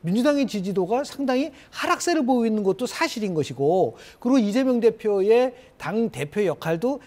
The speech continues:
낮게 나오는 부분들이 있단 말이에요. 그러니까 이런 것들이 더 본질인 거지, 이 사람들이 뭐 국민의힘에 입당하느냐, 아니면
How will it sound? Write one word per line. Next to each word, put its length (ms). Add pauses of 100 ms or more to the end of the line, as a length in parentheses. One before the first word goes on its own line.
(120)
낮게 320
나오는 400
부분들이 360
있단 260
말이에요. 420
그러니까 180 (280)
이런 380
것들이 460
더 220
본질인 460
거지, 260
이 40
사람들이 380
뭐 180
국민의힘에 600
입당하느냐, 680
아니면 160